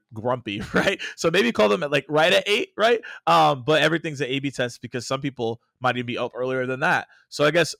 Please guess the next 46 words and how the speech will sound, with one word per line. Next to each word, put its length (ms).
l-, 180
let's 240
dive 220
into 160
some 320
learning 300
lessons 300
here. 120
I 40
think, 180
like, 180
number 240
one 240
learning 200
lesson 300
is 220
calling 300
people 480
now 220
maybe 480
at 260
eight 140
o'clock. 480
Have 160
you 80
changed 420
that 160
now? 160
Or 120
you 60
still 200
call 180
people 160
before 320
eight 220
and 80
that 100
was, 80
you 100
think 140
that 80
was 100
just 140
a 60
fluke 240
scenario? 420